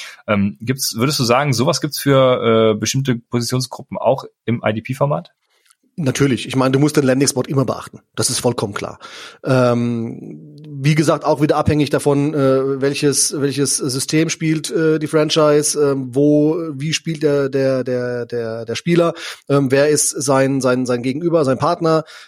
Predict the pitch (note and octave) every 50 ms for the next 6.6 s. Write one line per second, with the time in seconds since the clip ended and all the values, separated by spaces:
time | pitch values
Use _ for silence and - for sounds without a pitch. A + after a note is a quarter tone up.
0 | _ - - D3 D3 D3 C#3+ C#3+ C#3+ C#3+ C#3+ D3 D3+ D3+ - _ _ _ C#3+ B2+
1 | B2+ D3+ F3+ C#3+ A#2+ D#3+ F3 F3 - F3+ - - D3+ E3 E3+ E3 E3+ E3+ D#3+ C#3+
2 | D#3 F3+ - F3 - D#3+ D3+ D#3 D#3 C#3+ - D#3 D3+ - - - - - - C3
3 | - F3 F3 D#3+ - D#3+ D3+ F3 F#3 C#3+ D3 D3 F3+ - - E3+ D3 D3+ D#3+ -
4 | - D#3 G3 G3 E3+ - - B2 D#3+ F#3+ - - C#3+ - - A2+ - _ - -
5 | - - _ - - C3+ C3 B2+ B2+ B2 - - - - E3+ - - F3 E3 E3
6 | C#3+ B2 B2 F#3+ F3+ - - - B2 - -